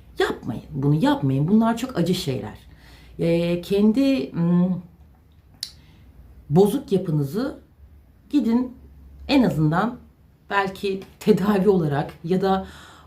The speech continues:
başka şeylerle, yani kendi hayatınızı üreterek, e, okuyarak, çizerek falan bir yerden akıtın.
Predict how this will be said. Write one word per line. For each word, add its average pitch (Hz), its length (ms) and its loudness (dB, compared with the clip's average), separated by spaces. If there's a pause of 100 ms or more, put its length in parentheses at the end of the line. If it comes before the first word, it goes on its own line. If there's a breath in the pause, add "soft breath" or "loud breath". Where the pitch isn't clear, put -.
başka 208 340 2
şeylerle, 151 520 2
yani 156 220 2
kendi 208 260 2
hayatınızı 175 680 0
üreterek, 180 840 0
e, 185 100 2
okuyarak, 196 720 2
çizerek 180 580 0
falan 202 420 2
bir 180 40 4
yerden 135 520 2
akıtın. 135 420 -6